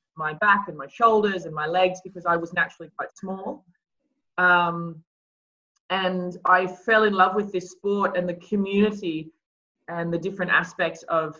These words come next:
athleticism that it brought to, to me and my journey. So, you know, everyone has a very personal fitness journey, um, and goals, and this one just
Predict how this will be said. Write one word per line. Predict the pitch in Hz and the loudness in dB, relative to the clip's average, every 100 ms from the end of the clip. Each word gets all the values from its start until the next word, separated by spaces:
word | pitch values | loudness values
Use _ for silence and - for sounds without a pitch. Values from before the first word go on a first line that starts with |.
| _ 175 | _ -12
athleticism | 170 180 180 185 180 - 156 156 | -6 -2 -2 -2 -6 -8 -12 -6
that | 156 | -6
it | - | -6
brought | 165 170 151 - - | -6 -6 -6 -10 -8
to, | 165 160 156 156 | -6 -4 -6 -6
to | 175 | -2
me | 175 180 180 | 0 2 0
and | 165 | 2
my | 160 165 | 2 2
journey. | 160 170 156 139 127 | 0 -2 -2 -4 -10
So, | - 170 160 156 156 156 _ _ | -4 0 2 0 -4 -8 _ _
you | 175 | -10
know, | 175 | -6
everyone | 175 175 170 | 0 0 0
has | 156 | -6
a | 160 | -2
very | 165 156 | -4 -2
personal | - 175 175 170 156 147 | -2 -2 -2 -8 -8 -6
fitness | - 208 202 | -4 -4 -6
journey, | - 208 190 185 180 - | -4 -2 -2 -4 -6 -6
um, | 156 156 151 - | -4 -4 -4 -8
and | 160 | -8
goals, | 156 196 180 180 175 - _ - - 165 | -2 2 4 2 -4 -12 _ -20 -14 -10
and | 165 | -6
this | 196 196 | -8 -6
one | 180 170 | -6 -4
just | 170 165 - | -8 -10 -20